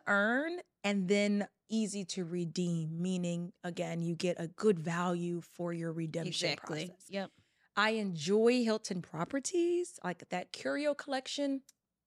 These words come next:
Speaker 2: Yes.
Speaker 1: Fabulous.
Speaker 2: Yeah, they both have some great boutiques.
Speaker 1: I know, but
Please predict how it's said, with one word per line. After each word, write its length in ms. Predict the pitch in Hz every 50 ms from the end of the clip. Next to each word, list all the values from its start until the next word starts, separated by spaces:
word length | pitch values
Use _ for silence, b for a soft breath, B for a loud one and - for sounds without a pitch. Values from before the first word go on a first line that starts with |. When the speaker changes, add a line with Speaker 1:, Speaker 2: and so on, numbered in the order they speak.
| _ -
Speaker 2:
Yes. 540 | 190 196 180 170 165 170 - - - - -
Speaker 1:
Fabulous. 500 | - 220 202 175 165 170 160 - - - 180 175
Speaker 2:
Yeah, 240 | 170 170 165 156 180 180
they 100 | - 233
both 240 | 254 - 247 254 240 -
have 160 | 202 180 175
some 140 | - 180 160
great 280 | - 175 180 170 -
boutiques. 420 | - 165 - - - 156 156 196 _ _
Speaker 1:
I 260 | - 214 208 196 185
know, 720 | 180 175 175 175 190 208 214 214 214 214 208 208 196 175 156 -
but 920 | - 247 262 233 196 185 160 - - _ - - - - - - - -